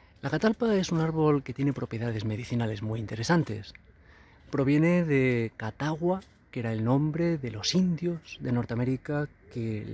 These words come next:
le denominaban así y conocían sus propiedades, pero después, al transcribirlo, pues los botánicos que llegaron a esas tierras,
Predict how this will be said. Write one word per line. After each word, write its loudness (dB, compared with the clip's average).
le -2
denominaban 2
así 2
y 0
conocían -2
sus -10
propiedades, -2
pero 2
después, 2
al -2
transcribirlo, 0
pues -4
los -6
botánicos 0
que -10
llegaron 0
a 2
esas -2
tierras, -2